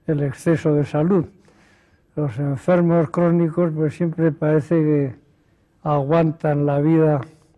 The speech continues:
con más tranquilidad que los que tienen sobra de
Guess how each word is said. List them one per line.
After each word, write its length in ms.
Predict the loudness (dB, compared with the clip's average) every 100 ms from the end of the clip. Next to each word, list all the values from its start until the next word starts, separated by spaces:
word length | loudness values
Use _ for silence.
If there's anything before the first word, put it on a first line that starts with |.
| _ _ _ _ _
con 680 | -6 -4 -2 -4 -6 -8 -4
más 220 | -4 -2
tranquilidad 880 | -4 -4 -4 -6 -4 -2 0 -2 -2
que 260 | -6 -6
los 200 | -6 -8
que 180 | -6 -8
tienen 480 | -2 0 0 -2 -4
sobra 500 | 0 0 0 -4 -6
de 280 | -8 -10